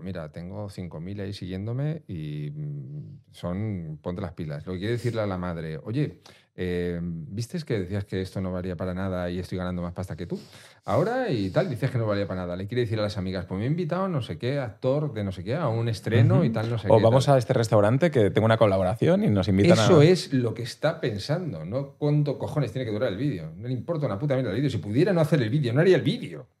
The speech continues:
Speaker 1: ¿Sabes?
Speaker 2: Es
Speaker 1: La gente
Speaker 2: el,
Speaker 1: no
Speaker 2: el
Speaker 1: quiere aprender inglés, quiere hablarlo.
Speaker 2: Claro,
Speaker 1: ¿Sabes?
Speaker 2: tío.
Speaker 1: ¿Sabes? Entonces,
Speaker 2: La
Speaker 1: claro.
Speaker 2: gente quiere el output,
Speaker 1: Claro.
Speaker 2: quiere el, el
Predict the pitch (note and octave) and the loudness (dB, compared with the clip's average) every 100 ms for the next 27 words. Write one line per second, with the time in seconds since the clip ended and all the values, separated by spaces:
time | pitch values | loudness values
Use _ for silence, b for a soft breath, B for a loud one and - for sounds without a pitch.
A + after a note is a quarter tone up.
0 | _ - - A#2+ A#2 E3 E3+ G3 F#3+ G3 | _ -6 0 6 8 8 8 6 6 8
1 | G3+ E3+ D#3+ E3 D#3 E3 F3+ D3 G#3+ B3+ | 6 6 4 4 2 4 4 6 4 4
2 | F#2+ D2 _ - - - - B2 A#2+ G2 | -4 -8 _ -20 -18 -12 -2 0 0 2
3 | C#3+ A2+ F2+ D3+ C3 D#3+ F3 G#3 F3+ A3 | 0 0 2 4 6 6 8 6 8 6
4 | C#3+ G#2+ C3 C3+ - F2+ - _ - C#3 | 6 6 6 6 0 -6 -6 _ 4 8
5 | E3 G3+ - C#3 B2+ B2 A#2 A#2+ B2 A2+ | 10 8 6 6 8 8 6 2 4 6
6 | G2+ | 6